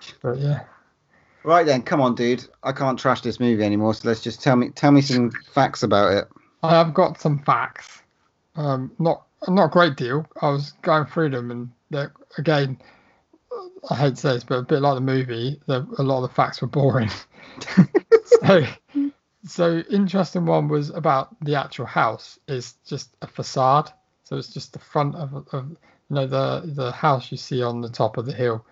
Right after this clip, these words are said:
Speaker 1: It's just a facade that they built, and it cost them a hundred thousand dollars just to build the front of that house on the hill.
Speaker 2: Totally worth it.
Speaker 1: They basically could have made a real house for that.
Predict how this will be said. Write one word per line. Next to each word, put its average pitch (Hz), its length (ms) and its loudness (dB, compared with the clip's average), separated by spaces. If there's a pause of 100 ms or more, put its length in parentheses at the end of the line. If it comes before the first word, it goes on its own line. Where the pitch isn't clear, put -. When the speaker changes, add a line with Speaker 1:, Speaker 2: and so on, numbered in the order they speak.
(440)
Speaker 1:
It's 147 160 -10
just - 240 -8
a - 40 -8
facade 143 540 0
that 160 100 -16
they 135 120 -2
built, 151 380 0 (400)
and 139 100 -2
it - 140 -8
cost - 360 -2
them 123 280 -6
a - 40 -20
hundred 147 640 0 (240)
thousand 139 540 0
dollars 117 500 -2
just - 260 -10
to 160 40 -10
build 123 340 -4
the 131 80 -12
front 131 280 -4
of 127 100 -10
that 123 160 -6
house 123 400 -6
on 123 120 -4
the 123 60 -6
hill. 127 300 -2 (380)
Speaker 2:
Totally 98 260 -6
worth 98 260 -4
it. 95 180 -10
Speaker 1:
They 151 120 2
basically 143 520 0
could 131 140 -2
have 131 80 -2
made 127 200 -2
a 127 40 -6
real 127 220 -2
house 127 280 -2
for 131 100 -6
that. 131 240 -2